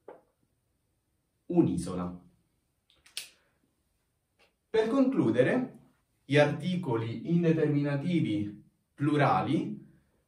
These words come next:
eh, unos y unas, in italiano non esistono, ma usiamo altre parole, come per esempio alcuni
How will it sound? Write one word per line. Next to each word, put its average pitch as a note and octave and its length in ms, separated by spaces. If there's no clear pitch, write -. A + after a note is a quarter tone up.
eh, A2 600
unos C3+ 680
y D#3+ 140
unas, - 560
in A#3+ 180
italiano D#3+ 1120
non F#3 380
esistono, A2 920
ma A3 640
usiamo A#2 680
altre F3 400
parole, - 840
come C#3+ 320
per C3+ 120
esempio G3 840
alcuni B2+ 880